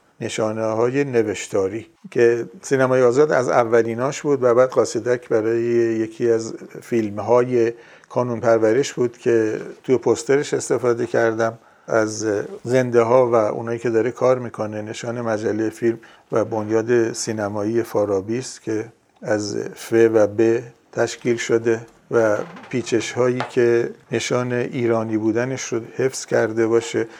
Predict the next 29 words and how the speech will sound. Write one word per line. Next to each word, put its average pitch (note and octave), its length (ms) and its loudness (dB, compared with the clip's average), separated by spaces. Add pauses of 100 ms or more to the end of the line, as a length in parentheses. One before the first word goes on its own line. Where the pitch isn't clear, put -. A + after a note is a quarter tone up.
(120)
یک E3 200 2
دوره E3+ 240 8
دیگر E3+ 280 4
تجربه D3+ 960 2
داشتم C#3+ 460 -2
روی C#3+ 300 0 (220)
خط C3 300 2
بنایی A#2 760 -2 (320)
که A2+ 220 0
نشانه A#2 480 -2
ها B2+ 160 4
رو D3 500 4 (180)
با A2+ 120 0
خط - 300 -2
بنایی، A2 540 -2
که B2+ 260 -2 (320)
خط - 280 -2
بسیار B2 440 -2
مستحکم B2+ 640 -8
و D3 60 0
بسیار D3 520 2
سخت E3+ 520 -2
و D3 80 -2 (100)
پیچیده D3 720 -2 (380)
رفتار D#3+ 520 4
هنرمند B2+ 720 0
ایرانی A#2+ 680 -2
در A2+ 280 0 (360)
بناهاست، B2 880 0